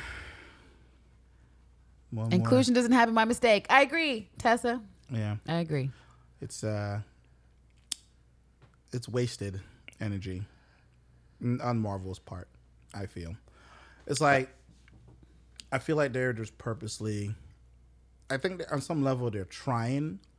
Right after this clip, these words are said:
Speaker 1: but not hard enough. It's a lazy attempt.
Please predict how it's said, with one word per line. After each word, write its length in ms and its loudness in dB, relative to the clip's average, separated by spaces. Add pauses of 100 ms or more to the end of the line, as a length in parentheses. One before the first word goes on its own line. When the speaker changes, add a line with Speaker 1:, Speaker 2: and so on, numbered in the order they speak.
(160)
Speaker 1:
but 220 -6
not 160 -6
hard 240 -8
enough. 280 -12 (440)
It's 100 -10
a 60 -2
lazy 480 -2
attempt. 420 -12